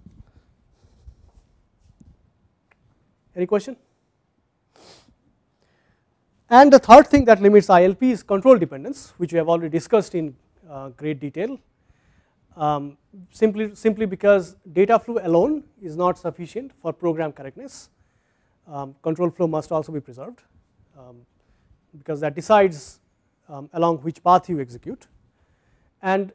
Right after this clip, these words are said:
the solution to that is branch prediction, which we have discussed. Um, and what if you go wrong? We'll discuss that. We haven't discussed that in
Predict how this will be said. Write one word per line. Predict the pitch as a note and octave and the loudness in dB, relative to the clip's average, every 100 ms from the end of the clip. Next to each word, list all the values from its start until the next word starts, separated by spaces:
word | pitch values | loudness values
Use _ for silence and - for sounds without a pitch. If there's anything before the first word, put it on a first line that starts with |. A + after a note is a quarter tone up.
| _ | _
the | G3 F3+ F3 E3+ | -6 0 2 2
solution | G3+ A3+ A3+ A#3+ | 0 0 0 -2
to | G#3 | 0
that | F#3+ F3+ | 2 2
is | F#3+ D#3 | 0 -4
branch | D#3+ D#3 | -6 -6
prediction, | - C#3+ C4 C#4+ _ _ _ | -8 -10 -10 -16 _ _ _
which | D3+ C#3 | -20 -20
we | |
have | C#3 | -18
discussed. | C#3 - A3 G#3+ - _ _ _ _ _ _ _ | -16 -4 -2 -2 -8 _ _ _ _ _ _ _
Um, | D3 C3+ C3 B2+ C3 _ _ _ _ - | -20 -20 -18 -20 _ _ _ _ _ -12
and | E3 E3+ | -10 -2
what | F3 F#3 | 0 0
if | G3 | -2
you | F#3 | -6
go | D#3 D#3 | -4 0
wrong? | F3+ B3+ C4 G#3+ _ _ _ - | 4 4 2 -8 _ _ _ -2
We'll | F3 | 0
discuss | F3+ F3+ F3+ C3 | 0 -4 -6 -6
that. | C#3+ - _ _ | -8 -10 _ _
We | D3+ D3+ | -16 -14
haven't | C#3+ F3+ A3 F#3 | -4 -2 -2 -2
discussed | F#3+ - F#3 | -6 -6 -4
that | E3 F3+ | -2 -2
in | G3+ F#3 | -2 -8